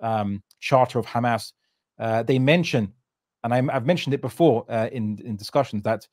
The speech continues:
uh, they, they envision, uh, in Palestine under Islamic law, and it's one united Palestine, but they, they say that, um, uh, Jews, Muslims, and Christians can live peacefully together under Islamic law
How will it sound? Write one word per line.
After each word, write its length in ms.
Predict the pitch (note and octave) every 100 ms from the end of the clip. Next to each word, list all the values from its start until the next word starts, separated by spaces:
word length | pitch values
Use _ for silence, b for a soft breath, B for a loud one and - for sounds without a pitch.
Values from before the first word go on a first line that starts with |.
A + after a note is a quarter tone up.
| _ _ _
uh, 220 | B2 A#2 A#2+
they, 260 | C3 C3 -
they 240 | C3 C#3
envision, 560 | D3 B2 E3 - C3+ D3 _ -
uh, 80 | A2+ -
in 180 | D3+ D3
Palestine 640 | - F#3+ F3 F3 D#3 C3+ A#2
under 200 | C#3 C3+
Islamic 380 | B2+ - B2 A#2+
law, 280 | D3 F3 D#3 -
and 140 | A2+
it's 120 | A2+
one 180 | A#2+ B2
united 260 | A#2 A#2 -
Palestine, 460 | C3 C3 A2+ A#2+ - b b -
but 140 | C3+
they, 260 | D3+ C#3+ C#3+
they 140 | C#3+
say 400 | B2+ A3+ C3+ C#3 -
that, 280 | B2 - - -
um, 480 | A#2 A2+ A2 A2 - _
uh, 340 | A#2+ A2 G#2+ G2+
Jews, 400 | A2 C#3+ D#3 D3
Muslims, 460 | C3 C#3+ - B2 A#2
and 180 | C3 A2
Christians 540 | C#3+ B2 A#2 G#2+ G#2 _ _ _
can 320 | - A#2+ A2 - -
live 280 | C3+ C3
peacefully 460 | - D#3+ D#3+ - C3
together 360 | - B2+ A2 F2
under 260 | G#2 G#2
Islamic 400 | G2+ - G#2+ G#2
law 200 | C#3 G2+